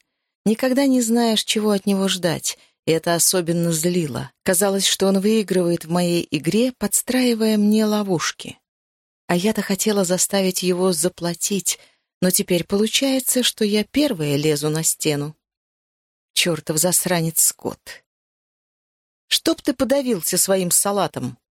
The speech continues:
бросила я. С его губ слетел очередной смешок, но он так и не ответил.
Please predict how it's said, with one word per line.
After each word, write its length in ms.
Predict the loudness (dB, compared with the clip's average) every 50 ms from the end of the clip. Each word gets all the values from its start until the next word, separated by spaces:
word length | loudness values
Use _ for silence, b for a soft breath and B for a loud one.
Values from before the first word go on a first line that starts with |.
| _ _ -4
бросила 540 | -2 0 2 2 2 2 0 -2 -2 -2 -4
я. 320 | -2 -2 -4 -4 -6 -8 _ _ _ _ _ _ _ _ _ _ _
С 140 | -4 -2 0
его 240 | 2 2 2 0 0
губ 260 | 0 -2 -2 0 0
слетел 520 | 0 0 0 -2 -2 0 0 0 0 0 -2
очередной 460 | -2 -2 0 0 -2 0 0 0 0
смешок, 640 | 0 0 0 0 -2 -2 0 -2 -2 -2 -4 -8 b b b b b b _ 0
но 200 | 2 2 2 2
он 120 | 0 0
так 240 | -2 -2 -2 -2 0
и 60 | 2
не 140 | 2 2 2
ответил. 600 | 0 -2 -4 -4 -4 -4 -4 -4 -6 -8 -8 -12